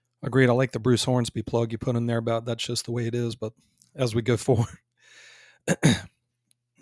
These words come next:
Good evening, everyone. This evening, this is something that came to mind, and it actually goes, as Yah does this beautifully well with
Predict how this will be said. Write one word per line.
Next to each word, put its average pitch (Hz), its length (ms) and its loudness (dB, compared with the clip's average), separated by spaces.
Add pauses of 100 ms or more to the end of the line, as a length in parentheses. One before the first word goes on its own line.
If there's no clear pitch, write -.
(560)
Good 147 120 0
evening, 135 240 2
everyone. 127 640 0
This 175 240 0
evening, 123 420 2 (340)
this 135 280 2
is 117 120 2
something 127 380 0
that 117 220 -2 (160)
came 127 240 -2
to 123 100 -6
mind, 120 320 0 (680)
and 127 160 0
it 120 80 0
actually 127 300 0
goes, 117 520 0 (600)
as 117 280 -2
Yah 120 200 2
does 117 260 -2
this 117 240 -4
beautifully 123 520 -4
well 120 340 2
with 113 400 -8